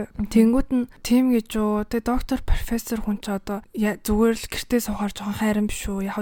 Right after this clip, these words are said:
Speaker 1: тэр хүний сонголт бол арай өөр ах, тэ. Тэнгүүд
Speaker 2: Мгм.
Speaker 1: тэр хүн чинь бас гадуур яваад ингээд өөрөө бас ажил төрөлтэй карьер марьаараа хөөгөөд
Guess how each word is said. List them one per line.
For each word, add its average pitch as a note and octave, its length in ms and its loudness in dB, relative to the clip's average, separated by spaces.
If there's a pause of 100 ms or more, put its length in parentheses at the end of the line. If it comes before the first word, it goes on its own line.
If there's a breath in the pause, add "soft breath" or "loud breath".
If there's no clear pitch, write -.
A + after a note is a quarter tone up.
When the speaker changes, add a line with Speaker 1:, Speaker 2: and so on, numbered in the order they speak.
Speaker 1:
тэр A#3 160 -2
хүний G#3 160 4
сонголт G#3+ 400 -2
бол G#3+ 160 -4
арай G3 160 -8
өөр G#3 240 -6
ах, - 160 -10
тэ. A3+ 240 -6 (400 loud breath)
Тэнгүүд G#3+ 480 2
Speaker 2:
Мгм. - 0 -
Speaker 1:
тэр B3 160 2
хүн G#3+ 160 4
чинь G#3 240 -2
бас - 240 -6 (320 loud breath)
гадуур A3 320 -2
яваад F#3+ 320 0
ингээд G3 240 -6
өөрөө A3 240 2
бас - 160 -2
ажил F#3+ 240 -4
төрөлтэй - 400 -4
карьер A3 320 -2
марьаараа G3 400 -4
хөөгөөд G3+ 320 -4